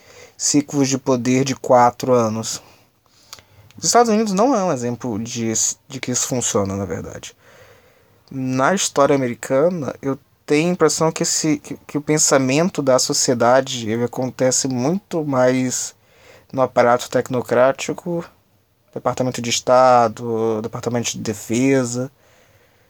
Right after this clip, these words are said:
do que nessa estrutura mais democrática de ciclos de poder de quatro anos. Não. Enfim.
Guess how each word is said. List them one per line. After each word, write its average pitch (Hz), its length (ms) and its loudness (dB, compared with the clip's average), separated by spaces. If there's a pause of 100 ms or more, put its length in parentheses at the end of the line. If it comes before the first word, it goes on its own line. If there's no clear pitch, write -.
(540)
do 143 420 -2
que 127 880 0 (280)
nessa 117 280 -6
estrutura 120 640 -2
mais 113 680 0
democrática 110 1000 -2
de 110 760 -6 (520)
ciclos 127 500 -4
de 127 80 -6
poder 127 340 -2
de 127 100 -6
quatro 117 440 -2
anos. 117 480 -8
Não. 139 640 -4 (1500)
Enfim. 120 640 -8